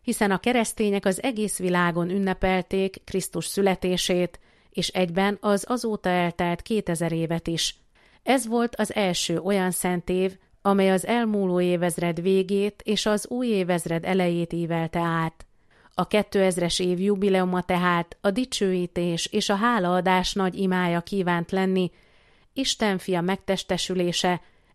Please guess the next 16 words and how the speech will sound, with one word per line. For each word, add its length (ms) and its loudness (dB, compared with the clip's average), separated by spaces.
és 220 0
az 240 2
általa 440 0
véghez 440 0
vitt 240 -2
megváltás 840 -2
ajándékáért. 1120 0
Szent 340 0
második 480 0
János 340 0
Pál 180 -2
pápa 520 2
a 120 0
következőkben 920 -2
foglalta 500 0
össze 440 0